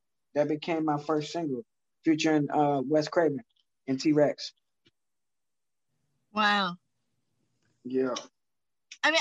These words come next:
Speaker 2: I,
Speaker 1: But
Speaker 2: I,
Speaker 1: it
Speaker 2: I, when I say wow, I'm like, "Wow, what a stupid word to say." I mean, it's, it, it's beyond wow. And,
Speaker 1: No,
Speaker 2: you
Speaker 1: it,
Speaker 2: know, it, it, yeah.
Speaker 1: But it, I, I, I, what I think, what I think, I know he knows,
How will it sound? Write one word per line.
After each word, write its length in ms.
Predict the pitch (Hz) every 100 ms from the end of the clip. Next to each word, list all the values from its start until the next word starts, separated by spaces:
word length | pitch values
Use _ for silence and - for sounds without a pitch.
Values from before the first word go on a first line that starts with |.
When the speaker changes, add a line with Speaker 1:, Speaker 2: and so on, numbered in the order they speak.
| 320
Speaker 2:
I, 60 | -
Speaker 1:
But 100 | 330
Speaker 2:
I, 40 |
Speaker 1:
it 60 | 440 349
Speaker 2:
I, 60 | 330 330
when 100 | 349
I 60 | 381
say 200 | 392 349 240
wow, 280 | 294 294 277
I'm 80 | 262
like, 180 | 233 202
"Wow, 280 | 220 220 214
what 140 | 233
a 60 | 247
stupid 360 | - 262 226
word 200 | 226 233
to 60 | 220
say." 420 | - 254 240 226
I 40 | 214
mean, 180 | 233 240
it's, 120 | -
it, 140 | 269 -
it's 160 | 269 202
beyond 400 | 254 254 247 240
wow. 480 | 196 190 175 160 208 _ _ _ _ _ _ _ -
And, 80 |
Speaker 1:
No, 140 | 254 254
Speaker 2:
you 160 | 240 233
Speaker 1:
it, 0 |
Speaker 2:
know, 220 | - - - _ -
it, 440 | 156 220 - 233
it, 60 | 240 _
yeah. 360 | 208 214 185 156 - _ _ _ _ -
Speaker 1:
But 260 | 143 240 240 -
it, 200 | 233 233 -
I, 480 | 214 220 247 - -
I, 80 | 175
I, 20 |
what 220 | 196 196 240
I 120 | 247
think, 280 | 247 269 262 -
what 180 | 185
I 100 | 196
think, 320 | 202 226 220 220 _ _ _
I 160 | 185 214
know 240 | 233 233
he 160 | 208 220
knows, 540 | 190 196 220 220 220